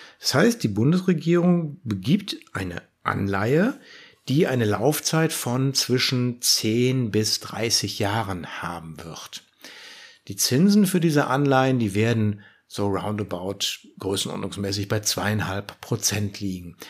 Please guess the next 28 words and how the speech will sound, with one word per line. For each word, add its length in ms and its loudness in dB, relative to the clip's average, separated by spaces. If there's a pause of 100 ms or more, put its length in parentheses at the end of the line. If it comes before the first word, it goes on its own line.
(140)
Das 180 -2
kommt 240 -4
natürlich 440 -4
auf 140 -12
die 140 -2
Laufzeit 680 -4
an. 340 -14
Aber 540 0 (500)
die 80 -4
Bundesrepublik 640 -2
Deutschland 640 0 (480)
hat 220 -8
nach 320 -4
wie 60 -6
vor 400 -2
eine 220 -4
der 120 -4
besten 680 0
Bonitäten, 800 -2
die 100 -4
es 100 -6
überhaupt 480 -8
gibt, 300 0
also 180 -4
ein 220 -14 (100)
Triple 760 0
A 380 2
Rating. 680 0